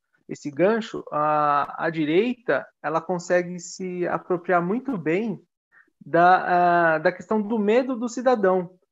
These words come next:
porque o medo do cidadão de ser atingido por, ser atacado por um bandido, passar fome, é, não ter emprego, é, a falta da segurança, o medo, eles se apropriam muito bem.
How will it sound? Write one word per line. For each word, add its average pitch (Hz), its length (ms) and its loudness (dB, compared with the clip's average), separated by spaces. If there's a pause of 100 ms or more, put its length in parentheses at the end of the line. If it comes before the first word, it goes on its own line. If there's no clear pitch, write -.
(440)
porque 180 400 2
o 190 140 4
medo 233 340 2
do 254 100 -4
cidadão 214 460 0
de 170 100 -8
ser 170 540 0
atingido 175 500 -6
por, 170 300 -2 (400)
ser 165 200 -6
atacado 175 420 0
por 196 120 -6
um 196 80 -2
bandido, 170 640 0
passar 180 400 -4
fome, 160 720 2 (360)
é, 143 720 -4
não 170 160 -4
ter 190 180 2
emprego, 170 880 2 (340)
é, 151 600 -2
a 156 120 -2
falta 214 360 2
da 175 120 -2
segurança, 170 560 -2
o 175 100 0
medo, 185 640 0 (180)
eles 165 200 -8
se 208 60 0
apropriam 202 440 -2
muito 220 220 -2
bem. 190 360 0